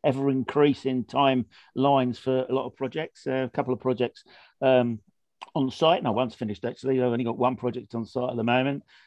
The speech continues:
Uh, we tend to have stuff, uh, smallest project that we've got at the moment is one house, which is, uh, unusual for us. Um, all the way up to, we've got seventy-seven or so acres that are very close to, not quite secured yet, but very close to secure.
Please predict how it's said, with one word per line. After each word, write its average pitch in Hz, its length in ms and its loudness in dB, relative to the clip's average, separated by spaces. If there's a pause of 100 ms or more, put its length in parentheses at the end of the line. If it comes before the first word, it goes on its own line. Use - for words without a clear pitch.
(140)
Uh, 123 360 4
we 131 420 0
tend 123 420 -4
to 127 120 -6
have 120 260 -2
stuff, - 500 0
uh, 120 160 -6
smallest 139 580 0
project 123 500 -2
that 123 80 -6
we've - 180 -8
got - 160 -6
at 120 40 -6
the 123 60 0
moment 123 380 0
is 107 120 -4
one 120 320 -6
house, 123 460 -12 (320)
which - 180 -10
is, - 540 -8
uh, 113 300 -4
unusual 135 460 4
for 131 200 4
us. 175 180 2 (320)
Um, 143 420 2
all 156 180 0
the 151 80 2
way 151 180 4
up 147 180 2 (100)
to, 151 320 -2
we've 147 280 -6
got 151 280 -10
seventy-seven 147 1040 -8
or 151 80 -6
so 147 260 0
acres 147 440 -2
that 143 160 -6
are 147 80 -2
very 143 320 -4
close 143 420 -2
to, 147 160 -2 (320)
not 123 160 -4
quite 131 400 2
secured 113 480 -4
yet, 143 220 0
but 139 120 -6
very 131 200 -2
close 131 340 -2
to - 100 -14
secure. 143 300 -6